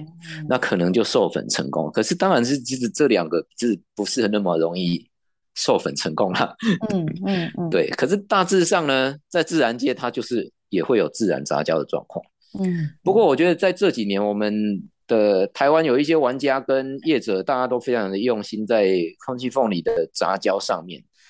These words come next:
Speaker 2: 我觉得在台湾的杂交品种其实现在算是非常的多，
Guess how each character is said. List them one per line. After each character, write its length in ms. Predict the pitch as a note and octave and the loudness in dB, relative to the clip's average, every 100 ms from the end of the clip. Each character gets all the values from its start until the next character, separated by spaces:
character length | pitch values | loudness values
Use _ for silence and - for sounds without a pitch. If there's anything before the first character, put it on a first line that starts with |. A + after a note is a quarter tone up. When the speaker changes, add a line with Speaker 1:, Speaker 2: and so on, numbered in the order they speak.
| _ _ _ - | _ _ _ -8
Speaker 2:
我 120 | - | 0
觉 180 | D3 C#3 | 2 2
得 80 | - | 2
在 140 | G#2+ | 0
台 200 | - B2 | 2 4
湾 240 | C3+ C3 B2+ | 4 2 2
的 360 | A2 G#2+ G2+ | 2 2 0
杂 240 | F#2+ - G#2+ | -2 -4 0
交 180 | A#2 A#2 | -2 -2
品 160 | G#2+ | -2
种 140 | G#2+ F2 | -4 -2
其 120 | G2 | 0
实 220 | F#2+ D2+ | 0 0
现 220 | - A#2 | 0 2
在 220 | A#2 G#2+ G2+ _ _ _ _ | 2 2 -2 _ _ _ _
算 220 | - C3 G#2+ | -4 -2 0
是 120 | A#2 | 2
非 140 | A2 | 2
常 180 | F#2+ D2+ | 2 -4
的 80 | C#2+ | -4
多， 300 | - C2+ | -4 -4